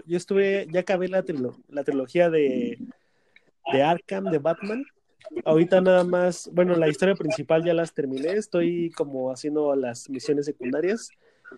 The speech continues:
Eh, la verdad es que se las recomiendo bastante. Hablando de juegos completos, debo aplaudirle a Xbox porque ahí fue donde adquirí el bundle,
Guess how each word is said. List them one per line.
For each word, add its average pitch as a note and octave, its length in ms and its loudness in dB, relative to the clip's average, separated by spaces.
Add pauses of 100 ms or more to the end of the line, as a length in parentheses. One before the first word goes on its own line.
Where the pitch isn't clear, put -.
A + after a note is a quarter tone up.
(320)
Eh, C#3 280 6
la D3 140 6
verdad E3 140 6
es F#3+ 80 -4
que - 80 -16
se F#3+ 100 2
las D3+ 160 0
recomiendo C#3+ 380 -2
bastante. D3+ 580 -4
Hablando F#3+ 520 2
de D#3+ 200 4
juegos F#3 380 2
completos, D#3+ 800 -2 (500)
debo D#3 640 0
aplaudirle D3+ 760 2
a C#3+ 100 6
Xbox D#3 540 2
porque C#3+ 260 -2
ahí D3 80 0
fue D#3+ 140 2
donde D#3 240 2
adquirí C3 440 -2
el C#3+ 100 2
bundle, D#3 420 0